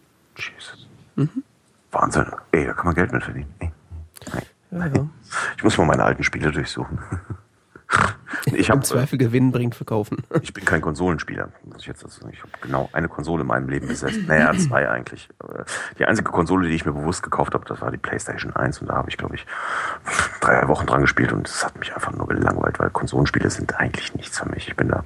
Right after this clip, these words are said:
Speaker 1: bin da der P-C-Gamer, wenn ich denn spiele.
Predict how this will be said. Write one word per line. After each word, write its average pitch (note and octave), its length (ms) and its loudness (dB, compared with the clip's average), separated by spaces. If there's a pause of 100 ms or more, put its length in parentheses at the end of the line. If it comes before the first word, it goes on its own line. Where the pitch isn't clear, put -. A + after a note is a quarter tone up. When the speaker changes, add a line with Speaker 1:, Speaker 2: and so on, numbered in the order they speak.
(680)
Speaker 1:
bin - 100 8
da F2+ 60 10
der D2+ 140 6
P-C-Gamer, C#2 960 4 (600)
wenn - 120 2
ich - 120 -4
denn - 200 -6 (200)
spiele. - 380 -4